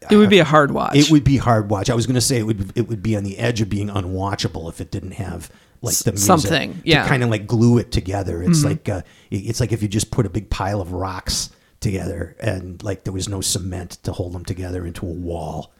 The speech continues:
Speaker 2: you know, and you just sort of, like, pile them on top of one another. The music is like the cement that kinda holds this whole thing together.
Speaker 1: Sure.
Speaker 2: Yeah, well, so, okay, so now we're, we're,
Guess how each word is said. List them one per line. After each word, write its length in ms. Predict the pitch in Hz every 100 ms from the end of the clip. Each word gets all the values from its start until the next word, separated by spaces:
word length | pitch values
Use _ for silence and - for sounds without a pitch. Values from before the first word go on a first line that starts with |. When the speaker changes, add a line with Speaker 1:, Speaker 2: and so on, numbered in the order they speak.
| _
Speaker 2:
you 140 | - 92
know, 100 | 87
and 100 | 90
you 60 | 95
just 200 | 90 -
sort 100 | 90
of, 60 |
like, 180 | 87 -
pile 280 | - 87 90
them 180 | 85 82
on 120 | 82
top 280 | 87 85 92
of 80 |
one 80 | 92
another. 200 | 92 98
The 60 | 101
music 340 | 117 120 104
is 140 | 95 101
like 140 | 95
the 60 | 101
cement 500 | - 92 95 90 -
that 140 | -
kinda 200 | 104 87
holds 300 | 87 87 85
this 140 | 87 -
whole 160 | 90
thing 240 | - 90 92
together. 440 | 85 85 82 -
Speaker 1:
Sure. 320 | - - 262 - _ _ _ _
Speaker 2:
Yeah, 280 | 90 85 87 -
well, 300 | 101 98 - _ _ _
so, 280 | - 113 101 - -
okay, 320 | 131 143 113
so 240 | - 123
now 220 | 113 113 131
we're, 120 | 117
we're, 160 | 117